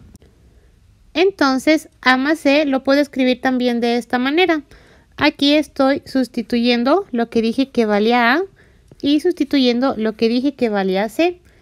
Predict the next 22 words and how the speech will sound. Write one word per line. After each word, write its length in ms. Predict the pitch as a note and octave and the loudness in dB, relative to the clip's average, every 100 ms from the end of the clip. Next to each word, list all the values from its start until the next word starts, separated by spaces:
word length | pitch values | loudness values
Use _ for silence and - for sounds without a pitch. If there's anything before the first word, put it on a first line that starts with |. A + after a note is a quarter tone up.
| _ _ _ _ _ | _ _ _ _ _
Y 120 | C#4+ | 2
ahora 320 | G4+ F4 D4+ D4 | 4 4 2 2
lo 160 | C#4+ | 0
que 120 | C#4 | -2
se 140 | B3+ C#4 | 0 0
antoja 460 | C4 D#4 - E4 | 0 -2 2 2
es 160 | E4+ D#4+ | 2 0
factorizar 800 | - C4+ A#3 B3+ B3+ A#3+ D#4 F4 | -2 -2 0 -2 0 0 0 0
esta 320 | D#4 C#4 D4+ | 0 0 0
B 180 | C#4 C4+ | 2 2
de 200 | C4 B3 | 2 0
X 260 | B3 C#4+ C#4 | -2 -4 -4
que 100 | B3+ | -4
está 200 | B3 A3+ | -4 -4
en 100 | A3 | -2
ambos 260 | A3+ B3+ | -4 -4
términos. 460 | - F#4 D#4 A3+ A3 _ - - - | -2 0 0 -4 -8 _ -20 -20 -4
Esto 300 | B3+ C4 D#4+ | -2 2 2
lo 160 | C#4 C4 | 2 2
puedo 160 | B3 | 2
hacer 400 | C#4 C#4 C#4+ D4 _ | 2 2 0 0 _
porque 580 | C#4 B3+ - C#4 D4 | -2 -2 -4 -4 -4